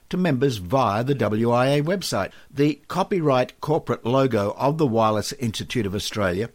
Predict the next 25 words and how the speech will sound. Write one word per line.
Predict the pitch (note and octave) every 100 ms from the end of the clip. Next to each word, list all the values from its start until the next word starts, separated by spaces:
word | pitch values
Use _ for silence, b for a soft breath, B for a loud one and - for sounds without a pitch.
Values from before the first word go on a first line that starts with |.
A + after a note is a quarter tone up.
| B B
in | B2 C3+ -
any | D3+ G3 F#3+
form | - A#2 G#2+
of | F2+ -
printed, | E3 D#3 E3 C#3 -
electronic | C3+ F3+ - D3 C3+ -
or | G#2+ A2 -
online | A#2+ A2+ G#2+ G#2
medium | A2+ C3+ G#2+ G#2+ B B B G2+
does | B2 C3+ C#3+
require | D#3 D#3 - C3 A#2 A#2
the | A2+ A#2
written | G#2 D#3+ -
permission | D3 - D#3 A#2 A#2 A#2
of | - A#2+ B2
the | B2
W | A#2+ G#2 G#2+ A2+ G#2+
I | G#2 G2
A | G2 F#2
board. | F2 A2+ F2+ - _ b b b b b
All | E3 D3+
applications | G#2+ - F#2+ - G#2 G2 F#2+ -
to | G#2+
use | G#2+ G#2
it | B2